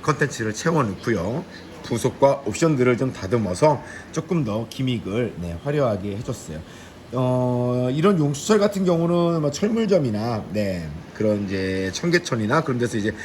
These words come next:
구하실 수가 있는, 너무나도 간단하게 구할 수가 있는 버전이기 때문에요. 특별하게 들어간 재료는 현재는 이 용수철, 스프링밖에는 없고요. 그대로 있는 구성품을 자르고 쪼개서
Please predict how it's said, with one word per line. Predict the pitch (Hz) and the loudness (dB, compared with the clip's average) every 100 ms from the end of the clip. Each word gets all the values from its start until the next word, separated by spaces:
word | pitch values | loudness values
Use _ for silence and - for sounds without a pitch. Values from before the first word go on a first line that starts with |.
| - - | -6 2
구하실 | 151 147 | 2 2
수가 | 139 - | 0 2
있는, | 208 135 120 117 110 - - | 2 2 2 0 -2 -8 -4
너무나도 | 123 127 123 | 0 2 0
간단하게 | - 110 160 165 151 | -4 -2 2 2 2
구할 | 135 120 117 | 2 2 2
수가 | - 123 | 2 2
있는 | 104 117 | 2 0
버전이기 | 101 107 127 110 98 | -2 0 0 0 -4
때문에요. | 98 82 85 127 165 - - - | -6 -6 0 0 0 -4 -6 0
특별하게 | 190 196 208 196 190 | 2 6 6 6 4
들어간 | - 123 131 135 | 0 2 2 2
재료는 | 117 101 101 139 160 - - | 0 0 0 -2 -2 -6 -2
현재는 | 185 190 151 113 165 - - - | 0 4 4 4 2 0 -10 -4
이 | 120 131 - | 0 0 -2
용수철, | 82 101 104 117 - 78 71 - - - - - - - - - | -6 -4 -6 -6 -6 -6 -6 -14 -18 -18 -18 -18 -18 -18 -18 -12
스프링밖에는 | - 202 - 202 185 175 131 - 120 131 - | -4 -4 0 2 4 6 4 4 2 2 0
없고요. | 98 - 104 135 - - - - | -2 0 2 2 2 -14 -16 -10
그대로 | - 135 165 165 | -2 4 6 6
있는 | 135 117 127 131 147 165 185 185 185 - | 6 2 0 2 4 6 4 2 -6 -12
구성품을 | - 175 151 143 131 123 131 143 143 | -4 0 2 2 0 0 4 4 4
자르고 | 170 180 180 151 143 | 2 4 2 -2 -2
쪼개서 | - 190 180 160 110 101 123 160 | 2 4 4 2 2 2 2 0